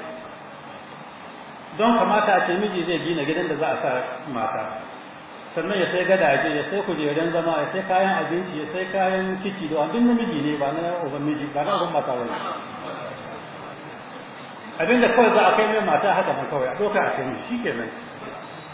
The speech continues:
Amma yanzu kun bar mu da aiki, sai ku, mu za mu sai gadaje, mu za mu sai tuwahi, mu za mu sai wane ne. Wannan ba laifi, idan mun yi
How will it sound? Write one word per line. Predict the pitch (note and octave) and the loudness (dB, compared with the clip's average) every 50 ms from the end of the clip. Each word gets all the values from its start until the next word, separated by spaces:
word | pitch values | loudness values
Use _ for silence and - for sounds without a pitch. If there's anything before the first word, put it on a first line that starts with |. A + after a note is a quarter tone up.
| - - - - - - - - - - - - - - - | -14 -14 -14 -16 -16 -16 -16 -16 -16 -16 -16 -16 -16 -10 -4
Amma | F3+ E3+ F#3+ A#3 A#3+ | -2 0 4 6 6
yanzu | A3 G3+ A3 | 8 8 8
kun | A3 G#3+ G3+ | 6 6 4
bar | A3 G#3 G#3 | 4 4 4
mu | F#3+ E3 | 4 4
da | D#3+ | 4
aiki, | C#3 D3 D3+ D3+ - - - | 4 4 2 0 0 -2 -2
sai | G3 G#3+ G3 | -2 -2 -2
ku, | - E3+ E3+ D#3+ C#3+ A#2 - - - - - - - - - - - - - - - - - - - - - - - - - - - - - - - - - - - - - - - - D#3 | 0 0 0 0 -2 -2 -6 -8 -10 -12 -14 -14 -14 -14 -14 -14 -16 -14 -16 -16 -16 -16 -16 -14 -14 -14 -14 -14 -14 -14 -14 -14 -14 -14 -16 -16 -16 -16 -16 -16 -16 -16 -16 -16 -12 -6 -2
mu | F#3 G3+ F#3+ | 0 2 6
za | F#3+ E3+ E3 | 6 6 8
mu | E3+ E3+ E3 | 6 6 4
sai | E3+ E3+ E3+ | 4 2 4
gadaje, | D#3+ F3 E3 D#3 C#3+ C3+ C3 C#3+ D3 D3+ | 4 4 4 6 4 4 4 2 0 0
mu | F3 F#3+ F#3 | 2 0 2
za | F#3 E3+ D#3 | 4 2 2
mu | D#3+ - D#3+ E3 | 2 0 0 0
sai | E3 E3 E3+ E3 D#3+ - | 0 0 0 -2 -4 -4
tuwahi, | - E3 D#3 D#3+ E3+ E3+ D#3+ - C#3+ C#3 D#3+ | -2 0 2 4 4 4 4 4 2 0 0
mu | F3+ F#3 | 0 0
za | F3 E3+ D3+ | 2 2 2
mu | D3+ D3+ | 2 0
sai | D3 - E3 E3 | 0 0 2 2
wane | D#3 D3 C#3 C#3 D3 D#3+ D#3+ | 2 2 2 2 0 0 0
ne. | D#3 D3 B2+ A#2+ A#2+ - - - - - - F#3 G3 | -2 -2 -4 -6 -8 -10 -12 -14 -14 -14 -12 -6 -4
Wannan | A3+ A#3 A3+ G#3 G3 | -2 0 0 2 2
ba | G3+ G#3+ G3 | 4 4 4
laifi, | D#3+ D#3 D#3+ D#3 E3 D3+ | 4 2 2 0 -2 -2
idan | D#3 F#3+ F#3+ F#3+ | -2 -2 0 0
mun | G3 G3 G3 | 0 -2 -2
yi | G3 G3 | -2 -4